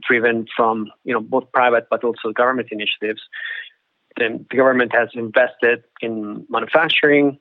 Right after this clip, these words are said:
um, supporting facilities have been set up for companies that were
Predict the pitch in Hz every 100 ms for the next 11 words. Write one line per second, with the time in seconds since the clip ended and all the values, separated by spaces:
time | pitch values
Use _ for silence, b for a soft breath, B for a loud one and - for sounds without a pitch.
0 | _ _ 107 104 110 113 - - - 139
1 | 127 127 123 120 - 135 117 113 107 120
2 | 113 _ 113 110 - 120 113 110 - -
3 | - - 110 104 - 131 123 120 - 120
4 | 113 127 117 117